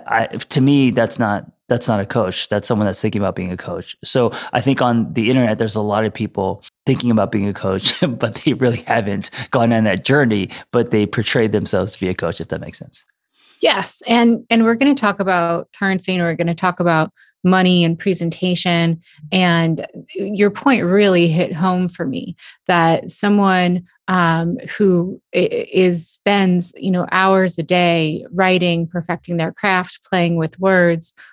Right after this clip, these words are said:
Speaker 2: Likewise, someone who is really working as a coach, understanding their niche, understanding the
Speaker 1: Mm-hmm.
Speaker 2: population that they really wanna serve, getting out there in their community, whether that's online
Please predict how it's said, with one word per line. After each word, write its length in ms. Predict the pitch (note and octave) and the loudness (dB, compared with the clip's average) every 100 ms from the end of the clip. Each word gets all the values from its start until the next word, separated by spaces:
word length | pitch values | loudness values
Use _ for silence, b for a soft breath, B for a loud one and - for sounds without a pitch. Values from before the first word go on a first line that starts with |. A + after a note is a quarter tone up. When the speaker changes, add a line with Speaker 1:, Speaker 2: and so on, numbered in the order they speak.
| B | B
Speaker 2:
Likewise, 460 | G3 F3+ F3 F3 E3 | 0 2 2 0 0
someone 300 | F#3 F3 E3+ | 0 0 0
who 340 | F3 F3 F3 b b - | 0 0 -2 b b -6
is 140 | F#3 | 0
really 220 | A3+ G3 | 2 4
working 340 | F#3+ F#3+ F#3+ E3 | 2 0 0 -2
as 100 | E3 | -4
a 60 | |
coach, 420 | - A#3 F#3 D3+ - | -4 -2 -2 -4 -2
understanding 640 | F3+ F3+ F3+ F#3+ F3 E3+ | 0 0 -2 -2 -2 0
their 120 | D#3 | 0
niche, 320 | E3 F3 F3 | 0 0 -2
understanding 720 | - E3+ E3 - F3+ F3 E3+ | -4 -2 -4 -4 -4 -2 -2
the 80 | D#3+ | -4
Speaker 1:
Mm-hmm. 100 | B2 | -4
Speaker 2:
population 600 | E3 - E3 F3 E3+ G3 | -2 0 0 0 -2 0
that 160 | E3+ E3 | -2 -2
they 100 | D#3 | -2
really 240 | E3 E3 | 0 0
wanna 240 | D#3+ D#3 C#3 | 0 -2 -4
serve, 460 | - F3+ F3 E3+ - B B - | -2 2 2 2 -4 B B -2
getting 240 | E3+ - | -2 0
out 260 | D#3+ F3 - | 0 0 2
there 320 | F3 E3+ E3+ | 2 4 2
in 160 | E3+ | 0
their 220 | E3 D#3+ - | -2 -2 -6
community, 640 | - E3 E3 F3 F#3 F#3 | -2 2 4 2 0 0
whether 280 | E3+ D#3+ E3 | 0 0 0
that's 280 | D#3+ D#3 - F3 | -2 -4 -6 -2
online 720 | E3+ E3 D#3 E3 E3+ F3 | 0 0 0 0 0 -2